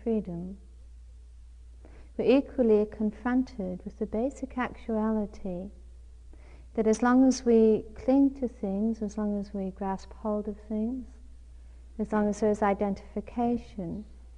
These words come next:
then we also create for ourselves, in our minds, in our lives,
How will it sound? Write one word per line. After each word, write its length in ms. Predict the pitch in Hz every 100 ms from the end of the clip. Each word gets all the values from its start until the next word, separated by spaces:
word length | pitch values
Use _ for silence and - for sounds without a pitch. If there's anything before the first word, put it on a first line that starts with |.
| - - - -
then 140 | 254 247
we 160 | 240
also 360 | 240 247 247 269
create 500 | 262 - 262 254 - -
for 80 | 214
ourselves, 800 | 208 214 - 202 180 196 226 208
in 100 | 202
our 140 | 190
minds, 640 | 196 190 196 226 262 262 -
in 120 | 220
our 180 | 208 196
lives, 640 | 196 180 175 202 -